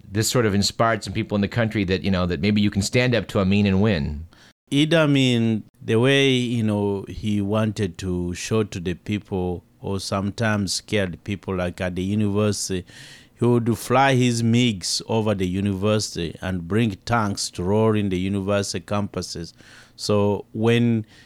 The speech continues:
Speaker 2: he heard that, uh, the university students were cheering because of the Entebbe air raid, the first thing he did was to fly all his migs over the university, making all the noise.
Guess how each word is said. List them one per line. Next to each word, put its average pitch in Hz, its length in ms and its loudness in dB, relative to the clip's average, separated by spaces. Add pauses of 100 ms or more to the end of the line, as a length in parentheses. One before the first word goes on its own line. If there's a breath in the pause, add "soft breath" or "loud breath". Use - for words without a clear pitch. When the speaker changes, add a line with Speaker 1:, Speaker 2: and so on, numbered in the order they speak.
(140 loud breath)
Speaker 2:
he 110 260 0
heard 131 440 2
that, 101 280 -2
uh, 95 140 0
the 98 120 -2
university 117 720 2
students 107 680 -2
were 90 240 -2
cheering 98 600 0
because 92 560 -2
of 87 260 -2
the 85 460 -2 (520 soft breath)
Entebbe 101 540 0
air 110 300 2
raid, 80 480 -4 (160)
the 92 100 -10
first 113 340 0
thing 123 160 2
he 104 160 0
did 107 280 2
was 95 180 2
to 98 100 -8
fly 113 340 0
all 107 220 4
his 101 320 0
migs 104 480 0
over 107 220 0
the 117 120 2
university, 104 800 -2 (420 loud breath)
making 101 400 2
all 117 180 6
the 113 160 2
noise. 101 800 -2